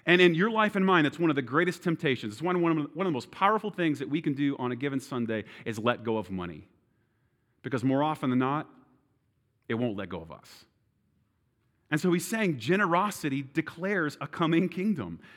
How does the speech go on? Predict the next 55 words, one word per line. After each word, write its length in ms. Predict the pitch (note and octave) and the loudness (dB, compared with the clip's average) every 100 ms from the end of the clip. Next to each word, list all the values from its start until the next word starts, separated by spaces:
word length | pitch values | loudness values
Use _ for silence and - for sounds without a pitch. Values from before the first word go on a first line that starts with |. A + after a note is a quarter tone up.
| - | -6
And 100 | D3 | 0
at 60 | E3+ | 0
the 80 | F3 | 0
same 300 | - G3+ G#3 | -2 0 0
time, 280 | G3 G#3+ F3+ | 0 0 2
we 100 | F#3+ | 0
are 60 | |
tempted 460 | E3+ - A#3+ A3 D#3 | 0 0 2 2 0
to 40 | D#3 | -2
think, 200 | D#3+ C#3 | 0 -2
like, 120 | A#2 | -4
"I 60 | B2 | -6
can't 200 | B2 A#2 | -6 -6
hold 160 | A#2 | -4
on, 120 | G#2+ G#2 | -4 -4
I 60 | B2 | -4
can't 180 | D3+ | -4
let 100 | G#2 | -6
go 140 | F2+ F2+ | -8 -12
of 60 | |
that. 200 | F2+ G2 - _ _ - | -12 -12 -14 _ _ -18
I 60 | |
gotta 180 | A#2 A2 | -14 -12
hold 220 | F#2 A2 | -8 -2
on 100 | E3+ C#3 | 0 0
to 40 | |
that." 260 | E2+ D#2+ - _ _ _ _ _ _ _ _ _ _ _ - A2 | -4 -12 -20 _ _ _ _ _ _ _ _ _ _ _ -18 -8
And 80 | |
he's, 200 | A#2+ B2 - | -6 -6 -8
and 140 | A2 | -6
he 60 | G#2+ | -6
says 220 | G2+ A2 | -6 -6
a 40 | A2 | -4
rebuke 400 | G#2 G2 B2 B2+ | -6 -2 -2 -2
to 100 | - | -4
you 140 | A2+ | 0
and 100 | A#2+ | 0
to 80 | A#2 | 0
me, 260 | A2+ C#3 D#3 - | 0 0 0 -6
"Stop 300 | - E3+ E3+ | 0 2 2
hoarding 420 | C3 D#3+ E3 E3 | 2 2 4 2
clothes," 580 | D#3+ F3 G3 C#3 F#2 - | 2 2 2 0 -4 -8
right? 260 | A2+ E3 F#3+ | -4 -4 -2
"Stop 200 | E3+ E3 | -4 -4
sh-, 320 | - - - | -6 -12 -12
stocking 680 | - - - G3 F3 F#3+ F#3 | -14 -16 2 4 6 6 8
up 220 | A3+ - | 8 8
on 120 | C#3 | 2
more 220 | D3 F#3 | 4 4
than 160 | F3+ E3+ | 4 2
you 60 | |
need." 440 | D#3 G3+ C4 E3+ - - _ _ _ _ _ _ _ _ _ _ _ _ _ _ _ _ _ | 2 4 4 2 -2 -20 _ _ _ _ _ _ _ _ _ _ _ _ _ _ _ _ _
So 120 | - C3+ | -6 -4
be 160 | E3+ | -2
strategic 680 | G#3 G#3 - G#3 B2 - - | -4 -8 -8 -8 -8 -12 -18